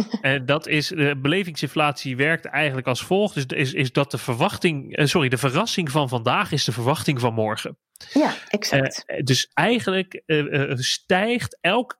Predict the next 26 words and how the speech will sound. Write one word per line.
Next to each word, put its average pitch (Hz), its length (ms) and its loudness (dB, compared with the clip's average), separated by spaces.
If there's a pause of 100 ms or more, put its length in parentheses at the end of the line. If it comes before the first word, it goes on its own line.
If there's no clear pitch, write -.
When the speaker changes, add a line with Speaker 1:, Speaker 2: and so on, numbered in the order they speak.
(120)
Speaker 2:
keer 220 600 0
de 143 140 4
verwachting 147 520 -2
van 131 180 2
de 123 80 -6
klanten, 156 460 0
die 123 160 -2
stijgen 135 540 -2
constant. 185 720 0
En 139 400 0
wat 135 160 2
dus 135 140 0
ook 208 260 0
betekent 170 960 -2
dat 127 240 2
jij 151 240 4
als 131 120 -2
organisatie 131 840 0
elke 151 260 0
keer 123 260 0
een 123 80 -4
stapje - 600 0 (180)
extra 170 460 0
moet 143 240 -2
zetten, 185 500 2 (400)
eh, 143 460 4